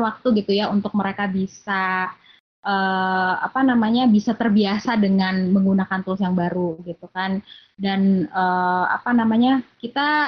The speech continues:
uh, biasanya ada semacam,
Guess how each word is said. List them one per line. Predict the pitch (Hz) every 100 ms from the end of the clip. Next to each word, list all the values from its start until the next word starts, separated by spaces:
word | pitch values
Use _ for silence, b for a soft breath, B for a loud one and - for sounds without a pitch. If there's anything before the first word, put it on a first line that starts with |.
| -
uh, | 214 208 202 202 196
biasanya | 196 208 208 208 233 240 226
ada | 196 190 190 - _ _ _ _ 220
semacam, | 208 196 - 208 190 190 190 185